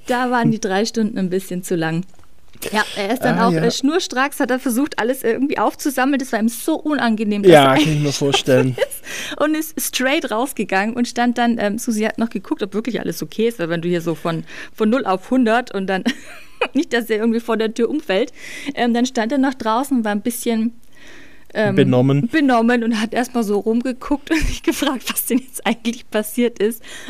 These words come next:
Speaker 1: Oh Gott, der Arme.
Speaker 2: Ah ja, lustig. Also ich,
Speaker 1: Mhm.
Speaker 2: man hat ja immer mal den Fall, dass irgendjemand mal einnickt. Ich hatte aber tatsächlich jetzt noch niemand, noch nicht den Fall, dass ich danach jemand aufwecken musste.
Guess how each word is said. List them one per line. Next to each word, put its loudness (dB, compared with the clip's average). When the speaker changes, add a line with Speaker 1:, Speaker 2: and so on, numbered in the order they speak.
Speaker 1:
Oh 2
Gott, 0
der -2
Arme. -4
Speaker 2:
Ah 2
ja, 2
lustig. -4
Also 6
ich, 0
Speaker 1:
Mhm. 2
Speaker 2:
man -2
hat 0
ja 8
immer 4
mal 4
den 2
Fall, 0
dass -2
irgendjemand -2
mal 0
einnickt. -4
Ich -2
hatte 6
aber 4
tatsächlich -2
jetzt -2
noch -2
niemand, -2
noch -4
nicht -4
den -2
Fall, 0
dass -6
ich -12
danach -2
jemand -8
aufwecken -10
musste. -12